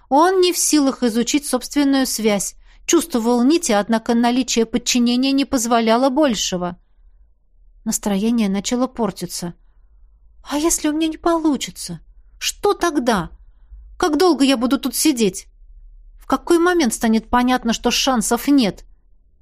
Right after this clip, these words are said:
Какие будут последствия? Они коснутся Макса? Так, стоп, отставить панику. У меня всё получится.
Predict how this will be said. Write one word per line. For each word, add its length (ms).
Какие 320
будут 240
последствия? 760
Они 340
коснутся 720
Макса? 460
Так, 380
стоп, 680
отставить 540
панику. 440
У 120
меня 320
всё 180
получится. 720